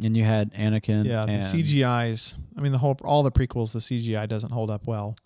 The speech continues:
Speaker 1: It doesn't, no. But there's still some good lightsaber duels. There
Speaker 2: Yeah.
Speaker 1: were. So I, I, I would be happy with around six. I think you get to see kind of the two head honchos going at it. It's fun.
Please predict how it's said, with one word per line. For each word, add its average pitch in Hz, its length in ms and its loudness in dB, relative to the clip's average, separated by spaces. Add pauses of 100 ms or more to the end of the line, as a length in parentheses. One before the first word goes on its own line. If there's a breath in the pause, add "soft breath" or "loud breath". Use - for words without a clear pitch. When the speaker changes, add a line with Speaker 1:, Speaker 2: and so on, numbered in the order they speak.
(120)
Speaker 1:
It 120 100 2
doesn't, 101 380 2
no. 90 380 2
But 113 300 0 (120)
there's 120 340 2
still 127 180 2
some 101 120 0
good 101 120 2
lightsaber 80 420 -2
duels. - 400 -8 (140)
There - 120 -4
Speaker 2:
Yeah. 220 80 2
Speaker 1:
were. - 200 -2 (800 loud breath)
So 185 140 -2
I, 214 340 2
I, 196 80 2
I 165 120 2
would 180 80 2
be 143 100 4
happy 127 200 4
with 107 100 4
around 98 220 2
six. - 540 -4 (360)
I 107 100 -6
think 113 260 0
you 113 80 2
get 113 80 0
to 107 80 -2
see 104 180 0
kind 101 220 2
of 92 60 -2
the 90 100 0
two 104 540 0 (800 loud breath)
head 101 200 2
honchos 95 840 0 (760)
going 98 260 2
at 95 180 0
it. 98 240 -2
It's - 140 -10
fun. 95 500 -2